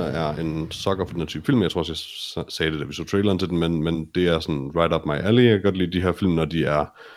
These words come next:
meget on the nose, meget simple i, hvad de egentlig, hvad de prøver at sige, og hvad de prøver at sige det om.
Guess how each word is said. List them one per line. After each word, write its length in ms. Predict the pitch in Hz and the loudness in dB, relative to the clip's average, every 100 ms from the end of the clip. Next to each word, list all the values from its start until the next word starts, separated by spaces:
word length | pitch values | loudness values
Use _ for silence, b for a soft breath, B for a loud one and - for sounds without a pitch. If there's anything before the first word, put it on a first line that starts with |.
| B B B - | B B B -2
meget 420 | 78 71 82 87 | 2 6 6 6
on 180 | 78 78 | 4 2
the 100 | 76 | 4
nose, 520 | 87 110 120 - - | 8 8 8 2 -2
meget 220 | 71 71 76 | 0 0 -2
simple 640 | - - 110 85 82 71 | 4 8 8 6 2 2
i, 40 | 80 | 2
hvad 140 | 82 | 2
de 120 | 87 | 4
egentlig, 260 | 87 73 - | 4 2 2
hvad 140 | 87 | 0
de 100 | 85 | 0
prøver 340 | 80 87 87 87 | 0 2 4 4
at 60 | |
sige, 420 | - - 92 101 82 | 2 0 2 4 4
og 80 | |
hvad 140 | 80 78 | 4 0
de 80 | 82 | -2
prøver 260 | - 82 | 0 2
at 60 | 78 | 2
sige 220 | - 90 | 0 -2
det 140 | - - | 0 2
om. 320 | 117 123 | 4 2